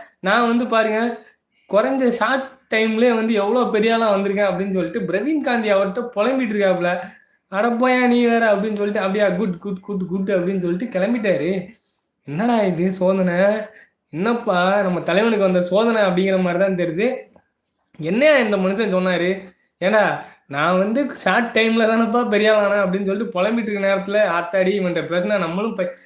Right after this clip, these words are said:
பைத்தியமாயிவேன்" அப்படிங்கிற மாதிரி நம்ம திவாகரை வச்சு செஞ்சுட்டு இருக்காங்க ஒவ்வொருத்தரும். பிரவீன் ஒரு பக்கம் அடிக்கிறாப்புல, பிரவீன் காந்தி ஒரு பக்கம் அடிக்கிறாப்புல,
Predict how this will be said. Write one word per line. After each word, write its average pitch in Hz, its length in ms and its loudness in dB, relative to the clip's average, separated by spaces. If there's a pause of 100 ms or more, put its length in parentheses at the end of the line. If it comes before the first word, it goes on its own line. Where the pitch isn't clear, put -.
(240)
பைத்தியமாயிவேன்" 233 1040 2
அப்படிங்கிற 180 540 -4
மாதிரி 147 320 -6 (520)
நம்ம 131 160 -10
திவாகரை 170 680 0
வச்சு 147 460 -6
செஞ்சுட்டு 208 360 0
இருக்காங்க 180 260 2
ஒவ்வொருத்தரும். 160 500 -2
பிரவீன் 170 360 0
ஒரு 160 100 -2
பக்கம் 170 260 -4
அடிக்கிறாப்புல, 190 540 0 (500)
பிரவீன் 190 320 -2
காந்தி 208 460 0
ஒரு 190 140 0
பக்கம் 180 260 0
அடிக்கிறாப்புல, 202 560 0